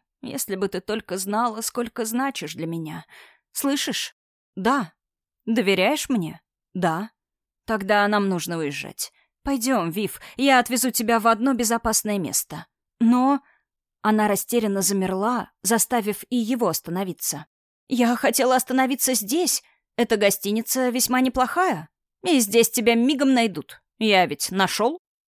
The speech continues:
«А ты искал?» поразилась Вив. «Случайность», отмахнулся Эдвард. «Вот только твоя дорогая мисс Шпилт наверняка сразу отправится именно сюда. Она знает, что ты любишь комфорт».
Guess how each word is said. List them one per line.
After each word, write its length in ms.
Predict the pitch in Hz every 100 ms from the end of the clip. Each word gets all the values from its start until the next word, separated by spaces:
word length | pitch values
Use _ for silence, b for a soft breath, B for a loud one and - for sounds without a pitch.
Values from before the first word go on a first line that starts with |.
| _
«А 100 | 233
ты 180 | - 240
искал?» 460 | 220 - 339 415 - _ _ _ _
поразилась 640 | - 240 240 208 185 - -
Вив. 320 | 214 - - _ _ _
«Случайность», 800 | - 370 - 180 120 110 - - - _ _ _
отмахнулся 680 | 202 208 190 202 175 - -
Эдвард. 460 | 196 165 160 - - _ _ _
«Вот 280 | 330 359 349
только 300 | 277 269 233
твоя 340 | 226 214 214
дорогая 420 | 214 202 190 202 190
мисс 240 | 190 -
Шпилт 500 | - 196 220 247 -
наверняка 520 | 277 262 247 233 320
сразу 320 | 349 208 175
отправится 540 | 160 - 180 220 - 240
именно 460 | - 202 170 165
сюда. 440 | 160 - 143 131 - _ _ _ _
Она 300 | 359 339 311
знает, 500 | 214 226 311 254 -
что 260 | - -
ты 140 | 190 185
любишь 300 | 185 165 -
комфорт». 580 | 190 180 - 117 -